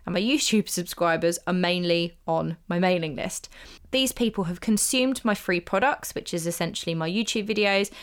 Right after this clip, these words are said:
and they can now trust me. They know I have the knowledge, and they take the next step and buy my low price point digital products to help them at the next step, because I don't always close the loop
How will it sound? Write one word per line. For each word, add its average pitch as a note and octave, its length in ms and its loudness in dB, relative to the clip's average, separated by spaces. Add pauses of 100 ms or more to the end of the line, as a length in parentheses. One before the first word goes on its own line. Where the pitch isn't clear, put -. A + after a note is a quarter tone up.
(140)
and G#3 120 2
they G#3+ 120 2
can A3 180 2
now F#3 160 2
trust - 460 -2
me. - 220 -4 (380)
They G3+ 120 4
know A3+ 360 6
I A#3 60 6
have F3+ 240 0
the F3+ 80 -4
knowledge, E3 500 0 (180)
and G#3 140 4
they G3+ 60 4
take A#3 240 0
the G#3+ 100 2
next - 260 -2
step - 300 -2
and F3+ 220 -2
buy F3 360 2
my F3+ 160 2
low B3+ 320 4
price E3+ 380 -4
point - 380 -4
digital E3+ 400 -4
products - 460 -4
to - 100 -12
help - 360 -2
them E3+ 280 -2 (260)
at - 140 -2
the B3+ 40 4
next - 320 2
step, - 440 0
because B3+ 340 0 (260)
I B3 40 0
don't C#4+ 260 2
always C#4+ 300 0
close B3+ 460 2
the B3 100 0
loop A#3+ 340 0